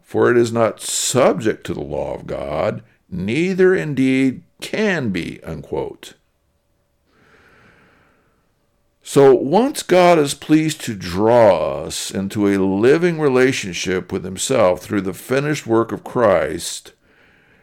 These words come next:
God's wrath, which we deserve, is poured out on Christ and satisfied completely, once and for all,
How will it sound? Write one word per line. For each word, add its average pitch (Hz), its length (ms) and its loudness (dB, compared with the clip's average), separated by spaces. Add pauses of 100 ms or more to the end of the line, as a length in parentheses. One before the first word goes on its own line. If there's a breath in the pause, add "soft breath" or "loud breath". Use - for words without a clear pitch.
(180 soft breath)
God's 131 440 4
wrath, 110 760 2 (200)
which - 340 -2
we 135 200 -2
deserve, 104 1000 2 (240)
is 98 180 -4
poured 107 400 6
out 98 200 8
on 90 180 0
Christ 87 560 2
and 92 180 -6
satisfied - 1400 -2
completely, 151 720 2
once 139 400 -2
and 139 120 -2
for 143 200 2
all, 123 420 2